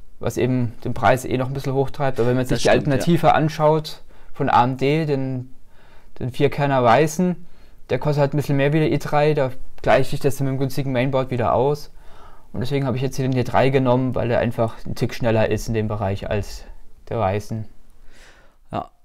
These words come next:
Speaker 2: das wäre eh die nächste Frage gewesen, warum kein A M D? Ähm, aber du hast ja gerade beantwortet und wir haben noch ein paar A-M-D-Systeme da oben.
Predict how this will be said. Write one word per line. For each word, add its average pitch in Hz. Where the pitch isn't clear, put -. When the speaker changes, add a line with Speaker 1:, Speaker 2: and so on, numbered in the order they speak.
Speaker 2:
das 127
wäre 165
eh 175
die 180
nächste 165
Frage 127
gewesen, 131
warum 131
kein -
A 120
M 120
D? 180
Ähm, 151
aber 135
du 135
hast 139
ja 165
gerade 147
beantwortet 135
und -
wir 131
haben 131
noch 127
ein 127
paar 120
A-M-D-Systeme 107
da 95
oben. 90